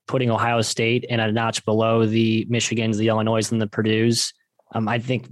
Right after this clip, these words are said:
at least I personally view Ohio State, uh, you know, within a, an alligator arm's reach from those teams. They get Nebraska and Minnesota twice. Um, and I think they get Northwestern only once, just looking at the conf-, the,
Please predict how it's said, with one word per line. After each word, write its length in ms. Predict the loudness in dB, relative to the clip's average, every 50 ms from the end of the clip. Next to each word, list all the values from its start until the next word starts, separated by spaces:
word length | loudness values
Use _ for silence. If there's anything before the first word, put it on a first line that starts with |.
| -8 -2
at 80 | 0
least 200 | 0 2 2 0
I 160 | 0 -2 -2
personally 420 | 0 0 0 2 2 2 0 0 2
view 260 | 2 4 4 4 4
Ohio 280 | 4 2 2 0 0 0
State, 320 | 0 -2 -2 -2 -2 -4 -8 -18 _ -6 -2
uh, 60 | 0 0 0 -2 -4 -6 _ _ _ _ _ -20 -20 _ -10
you 100 | -8 -8
know, 100 | -6 -4
within 440 | -4 -4 -2 -2 0 0 0 0
a, 220 | 0 0 -2 -2 -2 -2
an 100 | 0 0
alligator 720 | 2 2 2 2 2 2 2 2 2 2 2 2 0 -4 _ _ -2
arm's 360 | -2 0 2 2 0 0 -2
reach 300 | 0 0 2 2 2 0
from 200 | 0 0 2 2
those 220 | 2 2 2 0 0
teams. 460 | 0 0 0 2 2 2 0 0 -4 _ _ _ _ _ _ _ _ _ _ _
They 80 | -2 0
get 120 | 0 2
Nebraska 560 | 2 0 2 2 2 2 2 0 0 0 0
and 200 | 2 2 4 4
Minnesota 640 | 4 2 2 0 0 0 0 2 2 2 0 -2 -2
twice. 600 | -2 0 0 2 2 2 2 2 0 0 -2 -4 _ _ _ _ _ _ _ _ _ _ _ _ -6
Um, 480 | -2 -2 0 0 0 0 -2 -4 -6 -10 -16 _ _ _ _ _ _ _ _ -6
and 180 | -4 -2 -2 -2
I 60 | 0
think 140 | 0 0 0
they 80 | 2
get 100 | 2 0
Northwestern 480 | 0 0 0 0 0 0 0 0 0 2
only 220 | 2 2 2 2
once, 400 | 4 2 2 2 0 -2 -4 -6 -6
just 140 | -6 -4 -2
looking 200 | -2 0 0 -2
at 80 | -2 -2
the 80 | -2
conf-, 320 | -2 0 0 -2 -2 -4 -6 -4
the, 320 | 0 0 2 0 0